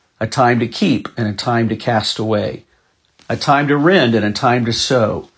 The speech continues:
A time to keep silence and a time to speak. A time to love and a time to hate. A time of war and a time of peace."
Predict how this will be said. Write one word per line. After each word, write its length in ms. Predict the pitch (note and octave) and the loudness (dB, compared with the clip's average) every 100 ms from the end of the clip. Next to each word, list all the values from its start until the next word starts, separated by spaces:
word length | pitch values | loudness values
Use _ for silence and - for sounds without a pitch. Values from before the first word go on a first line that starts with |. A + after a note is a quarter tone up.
| _ _ _ _ - | _ _ _ _ -8
A 80 | B2+ | -6
time 480 | A#2+ - D3 D#3+ F3 | -6 0 4 4 2
to 80 | E3 | -2
keep 260 | - D#3 | -2 -6
silence 680 | - - B2+ B2 G#2+ - - | -2 2 2 2 -2 -6 -6
and 100 | A2+ | -6
a 60 | G#2 | -6
time 440 | - A2+ A2 A2+ | -6 -2 0 -2
to 100 | A2+ | -4
speak. 680 | - - - - - - _ _ _ _ _ _ - | -8 -8 -6 -6 -8 -14 _ _ _ _ _ _ -12
A 80 | |
time 340 | A2+ - A#2+ A#2 | -8 0 2 2
to 80 | A2 | 2
love 460 | A2+ A#2+ C#3 C#3+ | 4 4 4 2
and 120 | B2 | -2
a 40 | A2+ | -2
time 400 | - B2+ B2 B2 | -2 0 0 0
to 120 | C3 | -2
hate. 480 | B2 D3+ G2 - - _ _ _ _ _ - | 0 0 -2 -8 -16 _ _ _ _ _ -10
A 60 | |
time 400 | A#2 - C#3 C#3+ | -8 0 2 4
of 160 | D3+ C3 | 0 2
war 380 | C#3 D3 C#3+ - | 2 4 4 2
and 180 | C3+ | -2
a 60 | B2 | -2
time 340 | - B2+ B2 | -2 0 0
of 180 | A#2 A2 | 0 -4
peace." 680 | - F3+ A2 C3+ - - | -4 0 0 0 -2 -4